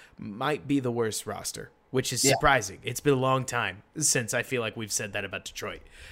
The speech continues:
Speaker 1: Uh, does that mean that they won't Detroit things and find a way to mess it up with somebody
Speaker 2: Yeah.
Speaker 1: getting hurt? Who's to say? In fact, if anything, they,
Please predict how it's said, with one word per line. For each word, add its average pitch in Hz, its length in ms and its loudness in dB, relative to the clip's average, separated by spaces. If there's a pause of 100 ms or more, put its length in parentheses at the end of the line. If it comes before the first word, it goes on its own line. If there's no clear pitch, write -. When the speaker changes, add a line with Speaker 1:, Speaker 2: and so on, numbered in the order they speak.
(100)
Speaker 1:
Uh, 113 260 2 (180)
does 139 180 0
that 151 140 4
mean 156 220 2
that 139 180 2 (460)
they 139 140 4
won't 131 320 4
Detroit 131 460 0
things 156 360 0 (240)
and 113 280 0
find 117 240 2
a 120 40 0
way 120 100 4
to 117 60 0
mess 117 220 -2
it 110 60 -4
up - 280 -2 (200)
with 135 140 2
somebody 139 240 6
Speaker 2:
Yeah. 117 40 -2
Speaker 1:
getting 123 180 -2
hurt? 123 300 0 (320)
Who's 208 300 2
to 196 100 0
say? 180 360 0 (220)
In 135 120 -4
fact, 147 320 4
if 139 100 -4
anything, 175 440 -2 (280)
they, 147 220 2